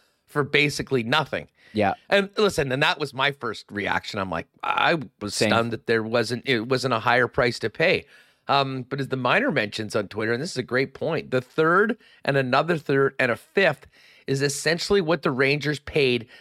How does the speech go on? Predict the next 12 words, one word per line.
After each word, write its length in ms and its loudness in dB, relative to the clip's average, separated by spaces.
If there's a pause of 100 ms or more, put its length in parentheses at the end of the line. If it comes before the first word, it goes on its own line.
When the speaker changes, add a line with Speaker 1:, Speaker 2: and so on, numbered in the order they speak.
(120)
Speaker 1:
to 100 -6
get 220 0
Mott, 520 -2 (300)
Vatrano, 640 0 (140)
and 240 -4
Braun 520 2
last 380 0
trade 300 0
deadline. 580 -4
And, 300 2
you 420 -8
know, 60 2